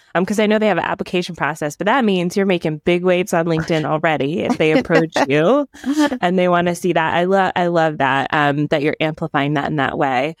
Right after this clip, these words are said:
Speaker 1: Um, so what's next for you? I know that you have big things on the horizon. I wanna, I'm curious, you know,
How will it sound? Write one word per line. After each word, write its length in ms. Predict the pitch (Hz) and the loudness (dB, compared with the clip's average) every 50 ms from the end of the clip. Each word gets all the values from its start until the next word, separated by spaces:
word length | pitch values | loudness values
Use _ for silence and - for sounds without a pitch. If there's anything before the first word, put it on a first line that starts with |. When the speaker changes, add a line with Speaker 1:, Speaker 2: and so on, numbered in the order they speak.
| - - - - - - _ _ _ _ _ _ - | -20 -20 -20 -20 -20 -20 _ _ _ _ _ _ -2
Speaker 1:
Um, 140 | 233 254 | -2 -2
so 140 | 254 - 302 | 0 -2 0
what's 300 | 277 339 415 427 - - | 0 0 0 -2 -2 0
next 420 | 302 269 254 294 - - - - - | 0 2 2 0 -4 -8 -12 -12 -4
for 140 | - 220 | -2 -2
you? 300 | 214 202 196 185 175 170 | 0 2 2 2 2 2
I 80 | 170 170 | 0 0
know 220 | 175 190 196 214 233 | 0 0 2 2 2
that 140 | 233 269 226 | 0 0 -2
you 600 | 214 214 214 220 220 220 214 214 214 220 214 214 220 208 - - | 0 -2 0 0 0 0 0 0 0 2 0 0 0 -2 -6 -12
have 420 | - - 196 180 185 175 170 _ | -4 -2 0 0 0 -4 -6 _
big 300 | - 196 208 226 247 233 - | -2 0 0 0 -2 -4 -4
things 420 | _ - 240 233 233 233 233 220 | _ 0 2 2 2 0 2 2
on 120 | 233 214 220 | 0 2 2
the 120 | 214 220 | 0 0
horizon. 1000 | 208 220 220 208 202 185 180 180 180 180 180 175 - 180 175 170 175 190 208 220 | 0 0 0 2 2 2 2 0 0 -2 -2 -2 -2 -2 0 0 0 2 0 0
I 160 | - - 180 | 0 -2 -2
wanna, 260 | 185 185 180 185 190 | 0 0 0 0 0
I'm 200 | 185 156 180 202 190 | 0 0 -2 -4 -4
curious, 460 | - - 240 240 240 226 226 214 - | -2 -2 0 2 2 2 0 -2 -2
you 60 | 214 202 | 0 0
know, 220 | 190 180 170 - | 2 2 0 -2